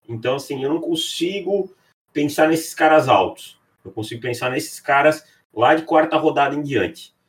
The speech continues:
E eu acho que o Baum vai se encaixar nisso. Felizmente, o momento do jogo pra ele não é bom, é, pra, pro biotipo dele.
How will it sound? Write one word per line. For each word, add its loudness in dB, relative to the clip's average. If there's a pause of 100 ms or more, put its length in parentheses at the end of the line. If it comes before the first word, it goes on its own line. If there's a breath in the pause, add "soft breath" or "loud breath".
(120)
E -8
eu 2
acho 0
que 0
o 2
Baum 2
vai 4
se -4
encaixar -4
nisso. -6 (340 soft breath)
Felizmente, -2
o 4
momento 4
do -2
jogo 8
pra 2
ele 8
não 2
é -2
bom, 0 (420)
é, 2 (220)
pra, 2
pro -2
biotipo -6
dele. -2